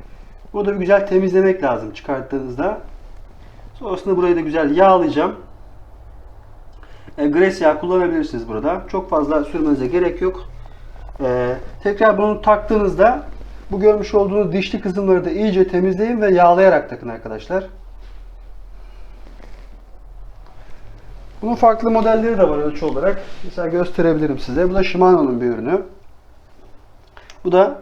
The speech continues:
bakın uzunluğu yüz yirmi üç. Bunlar B B U N serisi olarak geçiyor. Bakın burada da yine aynı şekilde B B serisi. Farklı markaların ürünleri var. Yine bu ürünün Çin marka, Çin malı, işte Kore malı olanları da var.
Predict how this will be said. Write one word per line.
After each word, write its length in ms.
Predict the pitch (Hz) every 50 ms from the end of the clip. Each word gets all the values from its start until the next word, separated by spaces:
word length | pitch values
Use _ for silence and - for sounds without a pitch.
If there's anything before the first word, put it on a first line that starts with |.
| - -
bakın 260 | - - - 185 - -
uzunluğu 520 | 180 165 175 175 175 175 180 202 220 - - - -
yüz 200 | 180 185 170 175
yirmi 180 | 185 185 180
üç. 260 | 175 - - - - - - - - - - - - - - - - - - - - - - - -
Bunlar 260 | 202 208 208 202 180 180
B 180 | 196 202 190
B 200 | 202 208 214 208 214 - - - - - - - -
U 180 | 190 185 196 190
N 300 | 185 185 202 208 - -
serisi 400 | - - 180 170 170 156 - 175
olarak 340 | 156 143 135 127 123 123 -
geçiyor. 460 | 143 156 151 - - 208 196 196 220 214 - - - - - - - - - - -
Bakın 220 | 175 - 190 185
burada 200 | 185 190 190 196
da 80 | 185 156
yine 160 | 143 143 139
aynı 140 | 139 139 127
şekilde 400 | 135 131 - 131 123 127 127 131
B 200 | 151 160 160 151
B 120 | 165 165
serisi. 440 | 160 - 123 113 117 - 151 165 175 - - - - - - _ - - - - - - - - - -
Farklı 340 | - - 214 202 208 - 220
markaların 520 | 202 190 175 165 170 160 151 160 165 180 170
ürünleri 380 | 165 165 165 170 165 160 139
var. 160 | 120 117 139
Yine 260 | 156 160 165 165 160 160
bu 100 | 165 165
ürünün 180 | 165 165 170
Çin 260 | 165 - - 185 175
marka, 300 | 165 156 151 147 - - - 143 -
Çin 200 | - - 175 175
malı, 340 | 165 151 135 139 131 123 123 131 127
işte 180 | 123 - 147
Kore 260 | - - 156 156 156
malı 180 | 147 143 143 135
olanları 400 | 123 120 113 113 110 107 104 95
da 120 | 98 101
var. 240 | 117 165 180 180 -